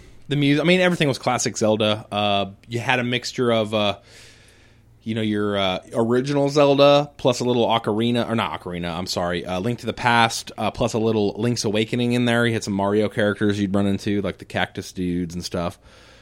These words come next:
Pretty cool. I liked the story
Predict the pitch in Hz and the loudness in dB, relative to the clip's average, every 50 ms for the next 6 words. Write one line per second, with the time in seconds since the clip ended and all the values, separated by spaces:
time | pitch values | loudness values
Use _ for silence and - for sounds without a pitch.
0 | - - - - 170 151 - - 131 127 123 123 123 123 113 - - - _ _ | -20 -4 0 0 0 0 0 2 4 4 6 4 4 0 -4 -8 -18 -20 _ _
1 | _ _ _ - - 151 143 135 131 131 156 160 - - - 131 - - - - | _ _ _ 2 4 4 6 6 6 4 4 2 0 -6 -8 -6 -4 -4 -2 0
2 | 123 120 123 139 156 170 160 | 0 0 0 0 -2 -2 -6